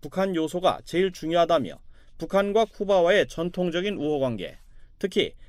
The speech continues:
선대에서의 우호관계가 워낙 강하다고 설명했습니다.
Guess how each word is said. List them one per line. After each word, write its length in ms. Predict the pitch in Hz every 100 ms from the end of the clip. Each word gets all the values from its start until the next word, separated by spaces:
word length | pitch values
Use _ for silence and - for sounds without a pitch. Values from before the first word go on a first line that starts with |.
| -
선대에서의 680 | - 214 208 208 180 202 214
우호관계가 800 | 143 151 170 156 147 165 175 -
워낙 280 | 120 175 175
강하다고 500 | - 143 147 131 175
설명했습니다. 680 | 165 151 135 110 120 98